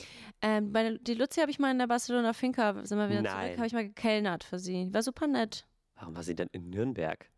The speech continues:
Speaker 1: Weiß ich nicht, gab irgendeinen Job oder so. Aber war super nett, die
Speaker 2: Ja.
Speaker 1: Lützi. Naja, zurück zu unseren, äh, Alter Egos.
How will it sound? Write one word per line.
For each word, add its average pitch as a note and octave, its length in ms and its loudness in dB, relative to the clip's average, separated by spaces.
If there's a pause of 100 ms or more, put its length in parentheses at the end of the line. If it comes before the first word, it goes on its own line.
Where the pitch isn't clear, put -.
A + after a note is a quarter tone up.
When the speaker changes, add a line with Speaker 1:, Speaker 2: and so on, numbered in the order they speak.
Speaker 1:
Weiß A3 160 0
ich G#3+ 80 0
nicht, G3 200 -2
gab F#3+ 140 0
irgendeinen G3 240 0
Job G3 180 0 (120)
oder F#3 220 -2
so. F#3 320 -4 (320)
Aber G3 220 -2
war F#3+ 100 -2
super G3 240 -6
nett, F#3+ 300 -4
die G3 40 -16
Speaker 2:
Ja. G#3+ 140 -4
Speaker 1:
Lützi. - 280 -6 (360)
Naja, B3+ 300 4
zurück A3+ 480 0
zu - 140 0
unseren, A3 480 4 (100)
äh, G#3 200 4
Alter G#3+ 400 2
Egos. C4 640 2